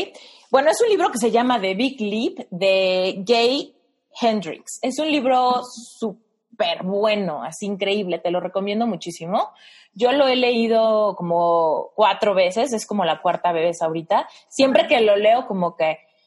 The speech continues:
como que me lo leo tan rápido que a los cuatro meses lo puedo volver a leer y me vuelvo a sorprender igual, <laughs> ¿no? Así de, ¡oh! <laughs> Siento que nunca lo había leído.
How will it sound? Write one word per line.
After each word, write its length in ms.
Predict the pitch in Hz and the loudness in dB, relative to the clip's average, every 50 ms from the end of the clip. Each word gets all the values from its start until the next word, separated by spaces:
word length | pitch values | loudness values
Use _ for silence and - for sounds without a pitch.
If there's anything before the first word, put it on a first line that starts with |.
| _ _ | _ _
como 160 | - 220 226 | 0 2 2
que 80 | 214 247 | 4 4
me 80 | 254 | 4
lo 100 | 254 254 | 4 4
leo 140 | 262 294 294 | 4 4 4
tan 180 | 294 349 349 330 | 4 2 2 2
rápido 500 | 277 269 277 269 277 311 302 294 302 320 381 480 440 - | 2 2 2 2 2 2 4 4 4 4 4 2 -2 0
que 800 | - 262 240 214 202 190 185 180 180 175 170 170 165 143 - - - | 2 2 4 4 4 4 4 4 2 2 2 2 2 0 0 -2 -2
a 160 | - 185 196 | 0 2 2
los 180 | 190 185 180 190 - - - - _ _ _ _ _ _ _ _ _ | 2 2 0 -2 -4 -10 -12 -14 _ _ _ _ _ _ _ _ _
cuatro 280 | - 240 233 233 262 254 | 2 2 4 4 2 2
meses 320 | 254 247 233 233 247 233 | 2 2 2 0 0 0
lo 120 | 226 202 - | 0 0 2
puedo 140 | 208 214 208 | 2 2 2
volver 260 | 208 196 190 196 190 | 2 2 2 2 2
a 60 | 196 | 4
leer 260 | 190 190 180 175 180 | 2 2 2 2 0
y 60 | 202 196 | 0 0
me 100 | 180 165 | 0 0
vuelvo 220 | 160 175 175 180 | 0 0 0 0
a 40 | 180 | 0
sorprender 460 | - 180 165 - 180 160 160 165 165 | -2 -4 -4 -4 -4 -2 -2 -2 -2
igual, 340 | 170 170 165 160 139 - 233 - - | 0 0 0 0 0 -2 0 2 2
<laughs> 120 | - 220 | 2 4
¿no? 160 | 226 254 233 - - 440 - - - - - - - | 2 2 4 4 2 2 2 -4 -10 -12 -12 -4 0
Así 240 | - 202 190 220 220 | 2 2 2 2 2
de, 120 | 202 190 180 | 2 4 4
¡oh! 100 | 233 311 - 539 - - - | 6 4 4 4 2 0 -2
<laughs> 220 | - 247 - 302 277 | -2 2 2 2 4
Siento 220 | 220 294 262 262 | 2 2 0 2
que 80 | 247 226 | 0 0
nunca 260 | 208 202 208 208 220 | 0 0 0 0 0
lo 80 | 208 190 | 0 0
había 180 | 180 180 180 | 0 0 0
leído. 360 | 180 180 170 170 190 233 339 | 0 0 0 0 0 0 -2